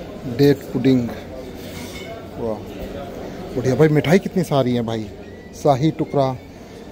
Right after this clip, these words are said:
कैरेट स्वीट। अब आप नाम पढ़ सकते हैं, मैं बार बार पढ़ के नहीं बताऊंगा क्योंकि pronunciation प्रॉब्लम हो सकती है। वाह, ये देखो एक, मतलब इन्होंने एक हेरिटेज लुक दिया हुआ है।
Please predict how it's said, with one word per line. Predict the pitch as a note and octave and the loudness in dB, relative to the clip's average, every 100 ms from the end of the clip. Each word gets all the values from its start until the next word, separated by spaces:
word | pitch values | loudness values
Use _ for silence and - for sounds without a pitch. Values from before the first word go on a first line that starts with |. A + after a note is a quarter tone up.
| - - | -16 -2
कैरेट | C#3+ D3 C#3+ | 4 4 4
स्वीट। | - D3 C#3+ - - - - - - - | 0 0 0 -2 -12 -12 -16 -16 -12 -2
अब | D#3 | 4
आप | E3 F3 | 6 6
नाम | E3 E3+ | 2 4
पढ़ | D#3+ | 0
सकते | - - | 0 -2
हैं, | D#3+ | -2
मैं | D#3 | 4
बार | C#3 | 6
बार | C#3+ D3 | 6 4
पढ़ | D3 | 4
के | D3 | 2
नहीं | D3+ | 2
बताऊंगा | C#3+ C#3 C#3+ E3 | 2 2 2 2
क्योंकि | D#3+ D3+ E3+ - - - - - - | 0 0 -2 -2 -16 -18 -18 -16 -6
pronunciation | C#3 C#3+ D#3 C#3+ D#3+ D3 E3 D#3 | 2 4 4 4 0 2 0 0
प्रॉब्लम | B2+ - C#3+ C#3+ | -6 -2 0 2
हो | D3 | 0
सकती | C3 C3+ - C#3+ | -2 -6 -6 -6
है। | F#3 - - - - - - - - - - - - - - - - - - - - - - - - - G3 - - | -6 -12 -16 -16 -18 -18 -18 -16 -16 -16 -16 -16 -16 -16 -14 -14 -14 -14 -14 -12 -12 -12 -12 -10 -10 -10 -12 -14 -8
वाह, | G#2+ F#2+ - - - - - - - G#3+ - - - E3 - - - D3 | -6 -4 -6 -12 -14 -14 -14 -12 -12 -12 -12 -12 -12 -12 -12 -10 -4 0
ये | |
देखो | B2 A2 D#3+ | 2 4 4
एक, | E3 | 2
मतलब | E3+ E3+ G3 | 2 4 6
इन्होंने | F#3+ G3+ | 6 4
एक | G#3 | 2
हेरिटेज | - D#3+ F3 F3+ E3 | 2 4 6 6 4
लुक | D#3 | 0
दिया | B2+ B2+ G#2+ | 0 0 0
हुआ | A2+ | 0
है। | A2+ | -4